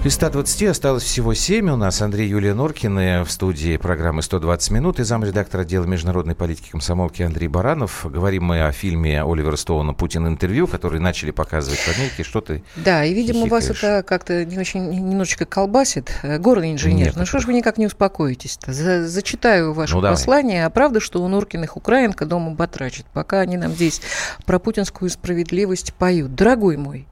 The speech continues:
Speaker 2: ну, а галочка у нас действительно работает. Тяжело работает, так же, как и мы. Ну, собственно, нас нет дома с утра до вечера. Вот
Speaker 1: Нет, а
Speaker 2: галчонок
Speaker 1: что,
Speaker 2: у
Speaker 1: а
Speaker 2: нас.
Speaker 1: что,
Speaker 2: Но,
Speaker 1: а что,
Speaker 2: э, конечно,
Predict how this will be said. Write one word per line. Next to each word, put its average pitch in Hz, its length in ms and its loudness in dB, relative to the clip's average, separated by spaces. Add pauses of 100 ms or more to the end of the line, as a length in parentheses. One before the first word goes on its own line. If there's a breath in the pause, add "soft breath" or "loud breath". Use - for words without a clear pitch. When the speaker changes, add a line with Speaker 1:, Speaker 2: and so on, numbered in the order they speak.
Speaker 2:
ну, 208 520 2
а 202 360 4
галочка 240 420 0
у - 20 4
нас 226 140 4
действительно 247 420 -2
работает. 233 640 0 (640 loud breath)
Тяжело 226 400 4
работает, 196 500 0
так 208 220 0
же, 202 60 -2
как - 240 -2
и - 20 0
мы. 170 320 -2 (180)
Ну, 226 200 -2
собственно, - 360 -4
нас 196 280 0
нет 247 160 0
дома 147 220 -2
с - 100 -6
утра 131 180 -4
до 131 140 -4
вечера. 123 420 -6
Вот 185 160 -2 (100)
Speaker 1:
Нет, 165 120 -4
а - 20 4
Speaker 2:
галчонок 196 380 2
Speaker 1:
что, - 100 -4
Speaker 2:
у - 40 4
Speaker 1:
а - 20 6
Speaker 2:
нас. 196 100 6
Speaker 1:
что, 190 240 2
Speaker 2:
Но, 247 120 8 (120)
Speaker 1:
а - 60 2
что, 226 340 6 (260)
Speaker 2:
э, - 40 2
конечно, 302 260 4